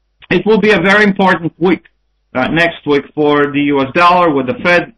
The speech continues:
interest rate announcement coming up. There's a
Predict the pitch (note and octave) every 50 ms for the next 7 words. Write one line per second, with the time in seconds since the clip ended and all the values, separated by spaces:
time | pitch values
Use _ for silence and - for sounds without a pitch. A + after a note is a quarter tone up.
0 | _ _ F3 F3 F3 - F#3 E3+ - F3+ F3 E3+ E3 - D#3+ D#3+ D#3+ D#3+ D#3+ D#3+
1 | - E3+ D#3 - - E3 D#3 D#3 D#3 D3+ D#3 D#3 D#3 D#3 - _ _ _ _ -
2 | C3+ C3+ B2 B2 B2 -